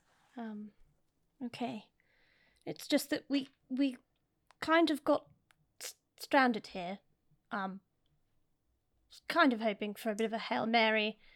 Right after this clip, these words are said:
You kind of can, you know, do portals and things.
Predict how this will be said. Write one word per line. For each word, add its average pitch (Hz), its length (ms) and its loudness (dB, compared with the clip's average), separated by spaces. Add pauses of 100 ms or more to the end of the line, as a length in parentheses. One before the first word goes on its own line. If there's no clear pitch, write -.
(160)
You 233 160 -2
kind 214 240 2
of 214 200 -2
can, 220 400 -4
you 247 100 2
know, 214 180 2
do 220 220 -4
portals 220 500 0
and 208 160 -6
things. 190 520 -8